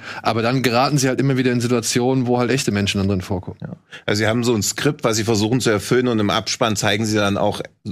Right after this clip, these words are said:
Speaker 2: so angenehm ohne Scheu und Scham, dass sie mehrere Szenen halt auch, also doppelt gedreht haben, bis sie halt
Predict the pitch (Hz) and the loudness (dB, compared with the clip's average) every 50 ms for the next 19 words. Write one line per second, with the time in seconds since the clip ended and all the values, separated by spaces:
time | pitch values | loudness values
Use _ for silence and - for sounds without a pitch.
0 | - - 107 117 120 113 117 - - - 135 165 156 147 147 143 135 127 110 127 | -10 -6 0 2 2 2 2 0 0 0 2 2 4 4 2 2 2 2 0 0
1 | 131 131 127 113 - - - 120 123 139 143 131 127 110 - - 120 110 120 139 | 2 2 0 0 0 0 0 2 2 2 2 2 0 0 -2 -2 0 0 0 2
2 | 135 120 110 113 110 110 113 113 107 113 107 - - 120 110 101 104 98 110 120 | 2 0 0 0 0 0 0 2 2 0 0 0 0 0 2 2 2 2 0 -2
3 | - 117 - 113 101 90 82 - - - - 104 147 - - - 156 - - - | -2 -2 -2 -2 -2 -2 -4 -4 -2 -2 0 0 -2 -2 0 -2 -4 -4 0 0
4 | 139 135 - 139 117 113 113 107 117 110 98 104 101 - | 0 2 2 0 -2 0 -2 0 0 0 0 0 -2 -4